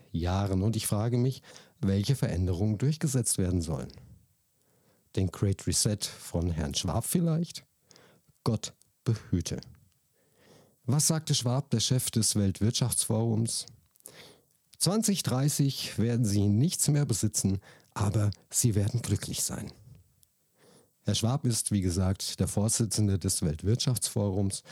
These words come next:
in welchem unter anderem auch Annalena Baerbock Hubertus Heil von der S P D, Cem Özdemir, Özdemir, <laughs> Entschuldigung,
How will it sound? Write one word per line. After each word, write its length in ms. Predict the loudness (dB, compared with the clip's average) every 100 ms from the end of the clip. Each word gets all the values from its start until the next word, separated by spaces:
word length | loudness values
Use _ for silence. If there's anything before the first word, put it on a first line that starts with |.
| -20 -20 -16 0
in 140 | 2
welchem 280 | 2 2 2
unter 220 | 2 0
anderem 340 | 2 2 2 0
auch 320 | 0 -2 0
Annalena 520 | 2 2 2 0 -2 -2
Baerbock 720 | 0 0 0 -2 -4 -16 -20 _ -20 _ _ -2
Hubertus 540 | 0 2 0 -2 -2
Heil 240 | 0 0 0
von 220 | 0 0
der 180 | 0 0
S 160 | -2
P 140 | -2 0
D, 280 | 2 2 0 -8 -20 _
Cem 220 | -4 -2 0
Özdemir, 640 | 0 0 2 2 4 2 -2 _ -20 _ _ _ _ _ -2
Özdemir, 680 | 0 0 2 2 4 4 2
<laughs> 40 |
Entschuldigung, 640 | -2 0 2 2 0 -2